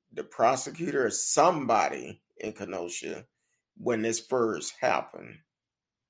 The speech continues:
And I remember him talking about it, saying, "No,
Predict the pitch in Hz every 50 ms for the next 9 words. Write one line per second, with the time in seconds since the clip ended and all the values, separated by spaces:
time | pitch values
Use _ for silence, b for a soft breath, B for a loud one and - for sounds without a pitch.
0 | _ _ _ _ _ _ _ _ _ _ _ - - - 120 123 120 117 113 110
1 | 107 101 - - _ _ _ _ _ _ _ _ _ _ _ _ _ _ B B
2 | B B B B B B - 123 127 120 127 123 135 151 170 180 175 165 147 -
3 | 131 113 104 - - - - 175 170 175 175 175 151 117 104 95 78 92 90 95
4 | 92 95 104 104 - 107 113 110 104 110 123 117 113 113 117 110 101 -